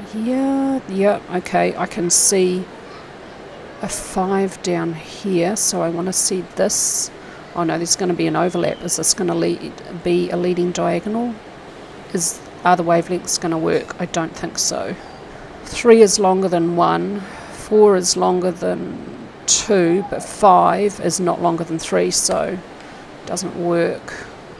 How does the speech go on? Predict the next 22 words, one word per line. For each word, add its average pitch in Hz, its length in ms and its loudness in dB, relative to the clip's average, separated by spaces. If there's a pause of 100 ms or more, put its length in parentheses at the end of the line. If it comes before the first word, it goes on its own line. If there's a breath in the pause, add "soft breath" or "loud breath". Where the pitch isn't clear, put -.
(120)
Could - 180 -10
this - 180 0
be 160 240 -6
a 160 60 -8
triple 277 420 -2
zigzag? - 720 -8
Hmm, 170 840 -12
I 160 40 -10
don't 165 140 -8
know, 156 40 -8
I 156 160 -4
don't 160 200 -8
think - 180 -12
so. 180 340 -4 (760 loud breath)
Well, 180 380 2 (400)
I'd 170 80 -6
have - 220 -6
to - 80 -10
put - 260 -4
that 156 300 0
there 165 340 2 (1400)
because - 540 -4